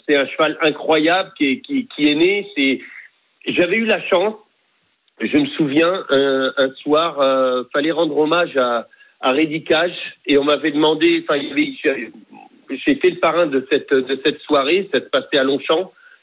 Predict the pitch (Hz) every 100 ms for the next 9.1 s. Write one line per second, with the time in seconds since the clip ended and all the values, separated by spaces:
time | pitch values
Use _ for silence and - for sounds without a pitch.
0 | - 147 151 147 160 151 160 170 180 147
1 | 190 165 165 160 156 147 147 156 151 -
2 | 165 - 175 147 127 151 127 135 135 135
3 | 175 156 131 143 135 131 117 123 139 139
4 | 139 123 143 135 143 127 127 131 131 156
5 | 151 143 - 151 135 - - - - -
6 | 165 175 185 208 185 - 131 - 151 147
7 | 135 - 151 160 165 170 185 160 120 117
8 | 120 117 117 - 117 - _ - 151 -
9 | 139